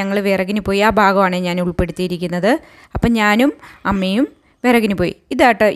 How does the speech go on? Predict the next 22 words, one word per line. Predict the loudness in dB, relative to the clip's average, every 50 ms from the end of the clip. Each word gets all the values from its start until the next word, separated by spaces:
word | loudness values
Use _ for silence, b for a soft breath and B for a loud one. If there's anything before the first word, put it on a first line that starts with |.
| 0
ഈ | -2 -2 0
സ്ഥലത്താട്ടോ | 0 0 0 0 0 0 -2 0 0 0 0
വിറകിന് | -2 -2 -2 -4 -2 0
പോണേ. | -2 0 -2 -2 -2 -2
എന്താന്ന് | 0 0 2 2 2 2 2 0 -2 -4 -4 -6 -8 -14 _ _ -8 -4 -2
നമ്മുടെ | 0 2 2 2 2 2 2 2
വീടിൻ്റെ | 0 0 -2 -2 -2 -2 0 2 2
പുറകി | 2 2 2 0 -2 -2
വശം | -2 0 0 -2
കേട്ടോ | 0 0 0 0 0 0 -4 B B B B B B B 0
ഇതാണേ. | 2 2 2 2 0 -2 -4 -4 b b b b 0
അപ്പോൾ | 2 2 4 4
ബസ്സൊക്കെ | 2 2 2 2 2 2 2 0 2
പോണ | 2 2 2 2 0
റൂട്ടാട്ടോ. | 0 0 0 0 0 0 0 0 0 0 0 0 -4 -8 -16 B B B B B B B B B B B -20 -20 -20 -20 -20 -20 -20 -20 -20 _ _ -20 -20 _ _ _ _ _ _ _ _ _ _ _ _ _ _ -20 -18 -12 -4 -2 0
അ-, | 0 2 2 2
അവിടുന്ന് | 2 2 2 0 2 4 2
നോക്കിയാൽ | 2 2 2 0 0 0
നമ്മുടെ | 0 0 0 0 0 0 -2 -2 -6 -14 _ _ _ _ _ _ -20 -20 -20 _ _ _ -8 -2 2
റോഡ്, | 4 4 4 4 2 2
മെയിൻ | 2 2 0 2 2
റോഡും | 4 4 4 2 2